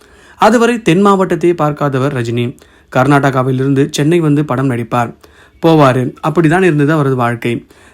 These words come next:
தென் மாவட்டம்னாலே அவருக்கு பயம். அங்கு கட்டுக்கடங்காத கூட்டம். வந்த கூட்டம் ரஜினிக்காகவோ சில்லுக்குக்காகவோ என அங்கு பேச்சு எழுந்ததாம். ஆனா இருவருக்கும் கூட்டம் சமமா இருந்ததாம். சிலுக்கை பார்ப்பதற்கு அவ்வளோ கூட்டம் வந்ததாம்.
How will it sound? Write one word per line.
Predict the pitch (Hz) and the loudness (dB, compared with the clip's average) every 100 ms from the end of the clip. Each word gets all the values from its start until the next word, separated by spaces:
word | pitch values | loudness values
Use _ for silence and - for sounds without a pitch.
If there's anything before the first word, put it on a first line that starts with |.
| _ | _
தென் | 131 175 | 2 2
மாவட்டம்னாலே | 196 180 170 160 151 139 | 2 2 0 2 2 2
அவருக்கு | 165 143 135 139 | 0 -2 -2 -2
பயம். | 120 127 131 - | -2 -2 -4 -6
அங்கு | 131 135 131 156 | -2 0 0 0
கட்டுக்கடங்காத | 120 123 165 160 139 147 165 | -4 -4 -2 -2 0 0 -2
கூட்டம். | 151 135 127 147 - - _ | -2 -4 -2 -4 -6 -20 _
வந்த | 123 139 208 | 0 2 2
கூட்டம் | 202 180 175 180 | 2 0 0 -2
ரஜினிக்காகவோ | 143 147 175 170 160 143 139 165 - - - | -2 0 0 2 0 2 0 -2 -8 -12 -2
சில்லுக்குக்காகவோ | 156 185 185 175 165 156 147 165 | 0 0 -2 -2 0 0 0 0
என | 143 156 - | 0 -2 -4
அங்கு | 143 143 170 | -4 -2 0
பேச்சு | 143 135 120 | 0 -2 -4
எழுந்ததாம். | 113 117 123 120 - - - - - | -4 -4 -4 -4 -10 -20 -20 -12 0
ஆனா | 196 214 | 4 6
இருவருக்கும் | 185 202 202 180 196 | 6 4 4 2 0
கூட்டம் | 180 175 170 | 2 2 0
சமமா | 165 135 139 151 143 | -2 -2 0 0 -2
இருந்ததாம். | 127 120 120 - - - | -4 -4 -6 -8 -18 -20
சிலுக்கை | - - 180 214 196 | -10 -2 0 2 0
பார்ப்பதற்கு | 170 160 165 156 147 160 | 0 -2 -2 -4 -2 -4
அவ்வளோ | - 120 147 214 | -4 -4 0 0
கூட்டம் | 139 175 175 156 | 0 -2 -2 -4
வந்ததாம். | 127 123 131 | -4 -4 -4